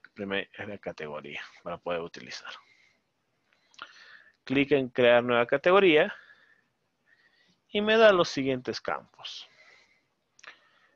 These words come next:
Ubicar la categoría padre y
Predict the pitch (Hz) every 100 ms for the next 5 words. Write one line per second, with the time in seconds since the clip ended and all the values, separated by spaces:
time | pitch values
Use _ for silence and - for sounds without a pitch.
0 | _ - 127 123 - 165 160 147 120 98
1 | 98 110 139 - 196 143 123 165 - _
2 | _ _ _ _ _ _ _ _ - 165
3 | 175 196